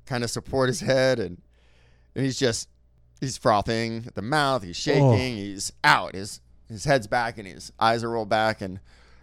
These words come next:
Speaker 1: and I'm pretty drunk at this time, you know, I'm just like, but I'm, I've always been, like, that kinda guy. My dad, the biggest lesson I ever got from my dad is, like, being the first on a scene in an emergency. You know, my dad is just like a,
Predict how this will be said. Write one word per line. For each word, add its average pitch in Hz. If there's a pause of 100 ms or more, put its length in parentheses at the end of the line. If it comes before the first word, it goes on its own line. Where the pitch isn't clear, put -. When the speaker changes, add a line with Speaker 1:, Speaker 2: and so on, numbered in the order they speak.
(460)
Speaker 1:
and 151
I'm 143
pretty 95
drunk 82
at 87
this -
time, -
you 82
know, 90
I'm 104
just 98
like, 82 (540)
but 131
I'm, 143
I've 127
always 131
been, 107
like, 101
that 98
kinda 101
guy. 98
My 95
dad, 92 (840)
the 107
biggest 110
lesson 104
I 92
ever 92
got 92
from 92
my 85
dad 85
is, 87
like, 80
being 82
the 76
first 90 (140)
on 85
a 73
scene 82
in 73
an 71 (100)
emergency. 82
You -
know, 90
my 85
dad 78
is 69
just 78
like 71
a, -